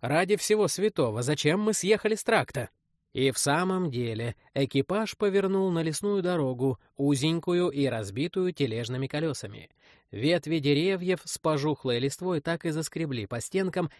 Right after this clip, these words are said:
и закреплённым на крыше сундукам.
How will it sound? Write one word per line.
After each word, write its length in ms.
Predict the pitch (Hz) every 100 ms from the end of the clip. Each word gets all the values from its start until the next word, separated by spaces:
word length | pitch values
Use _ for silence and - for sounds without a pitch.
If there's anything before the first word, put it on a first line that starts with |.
| -
и 140 | 175
закреплённым 840 | 151 156 135 123 170 202 196 185
на 120 | 147
крыше 360 | 117 131 160 156
сундукам. 680 | - 151 139 147 147 104